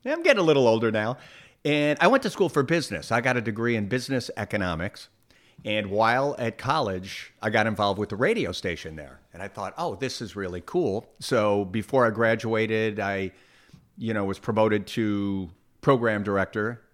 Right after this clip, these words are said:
Then the general manager was running it. So when I got out of school, I thought, "Eh, you know, I should do radio. That's what I know." So I went into sales for a little while.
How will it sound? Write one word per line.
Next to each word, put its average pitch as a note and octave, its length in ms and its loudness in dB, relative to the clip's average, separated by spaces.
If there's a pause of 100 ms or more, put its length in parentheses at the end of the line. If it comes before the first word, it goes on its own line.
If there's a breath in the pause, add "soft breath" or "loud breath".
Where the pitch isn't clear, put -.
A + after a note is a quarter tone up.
Then G2+ 380 0
the G2+ 80 -2
general A2+ 320 4
manager F#2 460 -2
was F#2 180 -6
running G2+ 300 -2
it. F2 200 -6 (360 soft breath)
So G#2+ 300 2
when G#2 180 4
I G#2 100 2
got B2 220 4
out A2+ 140 2
of F#2+ 60 -6
school, C#3+ 320 -4
I G2 80 -2
thought, A2+ 360 -4
"Eh, C#4+ 180 -8
you F3+ 140 -6
know, A#2+ 160 -2
I C#3 60 0
should B2+ 360 -6
do D3 120 2
radio. D3+ 360 0
That's G2+ 220 -2
what G#2 120 -2
I F#2 80 -2
know." G2+ 340 0
So G2+ 360 2
I G2+ 120 -4
went A2 180 0
into G#2 220 -4
sales A#2 640 -2
for G2+ 140 -4
a F#2 40 -2
little F2+ 220 -2
while. E2 460 -2